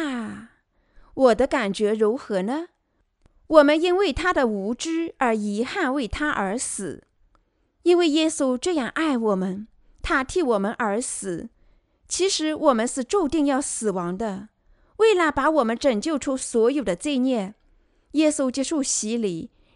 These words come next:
然后在十字架上死亡。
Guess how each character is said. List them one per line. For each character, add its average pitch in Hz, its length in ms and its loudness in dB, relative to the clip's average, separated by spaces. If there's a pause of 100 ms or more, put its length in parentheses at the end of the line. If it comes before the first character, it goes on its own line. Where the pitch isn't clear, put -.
(280)
然 302 280 4
后 370 240 2
在 247 240 0
十 226 240 -4
字 311 180 -10
架 294 240 -2
上 214 280 -6
死 208 340 -4
亡。 185 420 -2